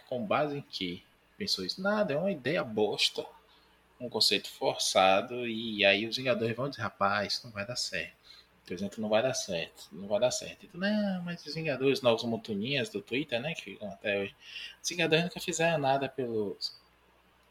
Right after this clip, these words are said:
X-Men, não, os Vingadores fizeram, limparam muito a merda dos X-Men, como nessa, nesse gibi aí, em que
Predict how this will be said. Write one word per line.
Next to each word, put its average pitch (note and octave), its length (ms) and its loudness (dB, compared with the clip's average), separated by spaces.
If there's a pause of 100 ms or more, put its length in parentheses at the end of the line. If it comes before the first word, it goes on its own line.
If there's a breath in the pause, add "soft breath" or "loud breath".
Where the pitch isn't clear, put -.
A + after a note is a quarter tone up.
(180)
X-Men, G2+ 520 2
não, D#3 260 6
os D3+ 120 -2
Vingadores C3 540 0
fizeram, C#3+ 360 -4
limparam C#3 400 2
muito C3+ 300 -2
a F#3+ 40 2
merda B2+ 300 0
dos A#2 180 -8
X-Men, G#2 460 -2
como D3+ 280 -6
nessa, B2 460 -4
nesse A2 260 -2
gibi C3 420 -4
aí, C3+ 260 0 (680 loud breath)
em B2+ 100 -8
que C#3 460 2